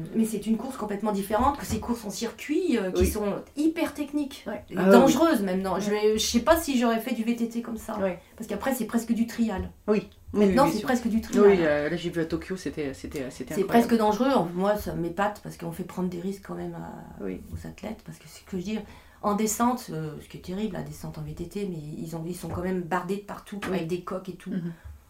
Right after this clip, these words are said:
Speaker 1: En V T T, en cross country, rien.
Speaker 2: Ouais.
Speaker 1: Hein,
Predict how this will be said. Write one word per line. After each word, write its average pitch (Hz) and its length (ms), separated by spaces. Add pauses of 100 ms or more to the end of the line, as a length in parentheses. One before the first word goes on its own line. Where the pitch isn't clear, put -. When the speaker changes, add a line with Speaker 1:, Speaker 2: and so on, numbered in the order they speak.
(120)
Speaker 1:
En 127 100
V 220 200
T 185 140
T, - 60
en 180 80
cross 233 260
country, 240 640 (160)
rien. 254 460
Speaker 2:
Ouais. 190 180
Speaker 1:
Hein, 185 180